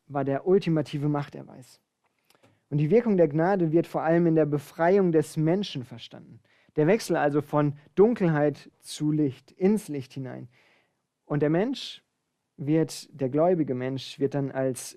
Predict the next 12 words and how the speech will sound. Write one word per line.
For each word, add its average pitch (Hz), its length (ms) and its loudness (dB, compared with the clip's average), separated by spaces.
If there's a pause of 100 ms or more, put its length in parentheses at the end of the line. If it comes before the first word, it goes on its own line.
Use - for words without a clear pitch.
(120)
Träger 156 440 0
des 131 280 -6
Lichts - 560 -6
und 127 240 -14
als 127 340 -8 (360)
Erbe 160 420 -2
verstanden. 117 720 -14 (1300)
Drei 135 160 -4
Bibelstellen 156 520 -2
auch 131 200 -8
hierzu 160 340 -4
noch. 180 300 -6